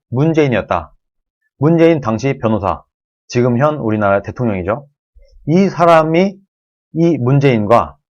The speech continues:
조국이 이때 처음 알게 된 게 아닌가 한다는 거예요. 이게 천구백구십팔 년,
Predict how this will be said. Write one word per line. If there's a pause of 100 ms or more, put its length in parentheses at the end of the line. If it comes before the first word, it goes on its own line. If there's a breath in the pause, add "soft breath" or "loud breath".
(240)
조국이 (140)
이때
처음
알게
된
게
아닌가
한다는
거예요.
이게 (580)
천구백구십팔
년,